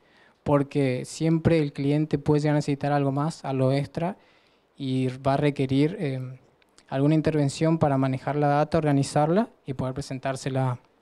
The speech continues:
al cliente y a los integrantes del equipo. ¿Hasta acá alguna pregunta?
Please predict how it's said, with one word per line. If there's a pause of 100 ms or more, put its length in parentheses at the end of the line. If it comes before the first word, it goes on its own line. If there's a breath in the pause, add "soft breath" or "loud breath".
(600 soft breath)
al
cliente
y
a
los
integrantes
del
equipo. (2250 soft breath)
¿Hasta
acá
alguna
pregunta?